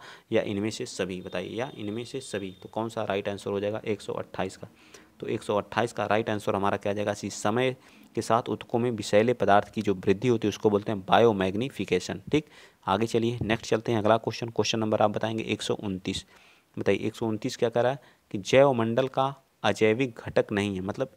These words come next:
एक क्या, जैव मंडल में क्या होते हैं? एक जैविक घटक होते हैं, एक क्या होते हैं? जैविक होते हैं, एक क्या होते हैं? अजैविक होते हैं।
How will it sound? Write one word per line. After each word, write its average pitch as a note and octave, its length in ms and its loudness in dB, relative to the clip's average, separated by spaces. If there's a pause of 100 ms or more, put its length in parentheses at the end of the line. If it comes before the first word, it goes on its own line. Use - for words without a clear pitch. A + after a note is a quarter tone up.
एक A#2 120 -2
क्या, A2+ 120 6
जैव A#2 200 6
मंडल B2 260 0
में B2 120 -4
क्या B2+ 120 0
होते B2+ 160 -2
हैं? A#2+ 60 -2
एक A2 120 -6 (120)
जैविक G#2+ 360 6
घटक B2+ 260 0
होते C3+ 220 -4
हैं, D3 120 -4 (380)
एक A2 120 2
क्या B2 120 6
होते A#2+ 160 2
हैं? G2+ 100 0
जैविक G2+ 420 4
होते C3 240 -2
हैं, D#3+ 280 -8 (280)
एक A#2+ 160 -2
क्या B2 120 4
होते A#2+ 180 -2
हैं? F3+ 80 -6 (480)
अजैविक F#2+ 520 6
होते - 240 -8
हैं। G#2 140 -12